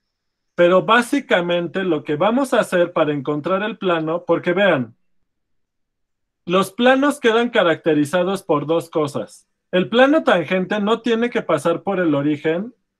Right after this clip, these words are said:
del sistema de referencia que utilizamos para la gráfica de la F. ¿Ok? Se ve que no pasa por el origen.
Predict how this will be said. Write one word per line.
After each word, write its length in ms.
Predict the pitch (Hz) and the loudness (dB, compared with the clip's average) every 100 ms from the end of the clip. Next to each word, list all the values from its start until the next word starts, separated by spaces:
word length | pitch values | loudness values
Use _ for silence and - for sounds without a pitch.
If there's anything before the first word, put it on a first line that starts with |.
| _ _ - | _ _ 0
del 200 | 170 160 | 0 2
sistema 500 | 175 - 208 220 247 | -2 -2 -2 2 2
de 100 | 220 | 4
referencia 840 | 175 - 160 165 170 160 180 185 | 2 0 0 2 0 0 -2 -2
que 120 | - | 0
utilizamos 800 | 151 139 147 147 139 175 170 180 | -2 0 0 0 0 0 0 -2
para 200 | 165 139 | -2 -2
la 160 | 139 131 | -2 -4
gráfica 480 | 143 147 147 139 151 | -2 -2 -4 -4 -2
de 120 | 156 | 0
la 240 | 160 180 | 2 0
F. 260 | 185 120 - _ _ _ _ _ _ _ _ _ _ _ _ - | -2 -6 -10 _ _ _ _ _ _ _ _ _ _ _ _ -12
¿Ok? 180 | 123 170 220 302 _ _ _ _ _ _ _ _ _ _ _ _ _ _ _ | -4 0 0 -2 _ _ _ _ _ _ _ _ _ _ _ _ _ _ _
Se 180 | - 160 | 0 2
ve 180 | 175 196 | 4 2
que 100 | 214 | 2
no 220 | 190 185 | 2 2
pasa 320 | 175 156 165 | 2 2 0
por 140 | 160 165 | 0 0
el 120 | 165 | 2
origen. 460 | 180 196 139 104 | 0 -2 -6 -8